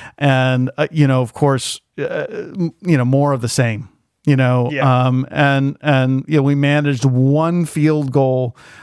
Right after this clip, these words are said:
Speaker 1: off of our
Speaker 2: Which
Speaker 1: second
Speaker 2: actually ch-, could have been
Speaker 1: drive.
Speaker 2: huge. It, it actually
Speaker 1: Could have been
Speaker 2: was
Speaker 1: huge.
Speaker 2: hu-, it
Speaker 1: Should have
Speaker 2: was
Speaker 1: been
Speaker 2: huge,
Speaker 1: huge.
Speaker 2: actually. It was huge. It
Speaker 1: Yeah.
Speaker 2: was huge. It was huge to get that, 'cause to go up by two scores, you know, and then you're getting yourself into the, uh,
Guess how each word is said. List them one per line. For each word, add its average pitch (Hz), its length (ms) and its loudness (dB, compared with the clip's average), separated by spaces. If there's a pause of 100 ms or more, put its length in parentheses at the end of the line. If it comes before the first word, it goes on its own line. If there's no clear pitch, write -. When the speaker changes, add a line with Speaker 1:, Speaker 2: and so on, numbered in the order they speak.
(120)
Speaker 1:
off 131 280 0
of 127 120 -2
our 131 140 2
Speaker 2:
Which 349 120 -2
Speaker 1:
second 160 180 0
Speaker 2:
actually 208 260 -2
ch-, - 460 -10
could - 220 -2
have 135 160 0
been 113 60 -4
Speaker 1:
drive. 113 180 -4
Speaker 2:
huge. 247 760 -2
It, 226 120 0
it 247 200 0
actually 240 240 0
Speaker 1:
Could 180 80 0
have 208 60 -2
been 196 160 0
Speaker 2:
was 165 80 -8 (100)
Speaker 1:
huge. - 140 -4
Speaker 2:
hu-, 208 60 0
it 196 60 -2
Speaker 1:
Should 175 80 -2
have 220 80 2
Speaker 2:
was 165 100 -4
Speaker 1:
been 131 100 -2
Speaker 2:
huge, - 100 -4
Speaker 1:
huge. 117 120 -2
Speaker 2:
actually. 135 380 -4
It 170 100 0
was 175 260 -2
huge. - 460 -12
It 208 140 -2
Speaker 1:
Yeah. 214 140 0
Speaker 2:
was 202 180 -4
huge. - 560 -8 (140)
It 202 100 0
was 185 260 -6
huge 240 280 -2
to 196 80 -4
get 180 160 -2
that, 170 280 -2
'cause 175 120 -8
to - 160 -4
go 214 180 0
up 240 140 -6
by 170 160 0
two 220 280 -4
scores, 180 720 -2 (300)
you 170 140 -2
know, 160 380 0
and 170 140 -2
then 175 140 0
you're 180 80 0
getting 175 260 -2
yourself 165 440 0
into 165 120 0
the, 143 240 -4
uh, - 120 -2